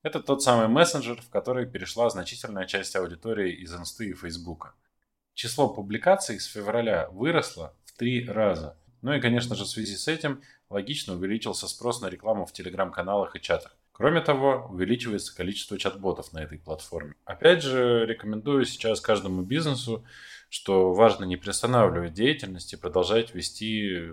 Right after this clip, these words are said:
всяческие онлайн-каналы привлечения пользователей. Ну и попутно переходить на альтернативные источники.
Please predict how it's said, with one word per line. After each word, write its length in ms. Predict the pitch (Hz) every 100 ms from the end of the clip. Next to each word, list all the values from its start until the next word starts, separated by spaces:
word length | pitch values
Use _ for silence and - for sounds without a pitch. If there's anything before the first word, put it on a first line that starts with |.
| 78
всяческие 680 | - 107 92 82 - 87
онлайн-каналы 720 | 90 87 87 82 92 123 113
привлечения 500 | - 82 85 - 98
пользователей. 720 | 85 98 90 80 78 - 80 80 _ -
Ну 240 | 123 151
и 100 | 113
попутно 560 | - - 123 123 107 90
переходить 680 | 85 78 90 87 104 - -
на 320 | 85 92 87
альтернативные 840 | - 85 87 82 82 - 78 76
источники. 600 | 71 - - - 71 -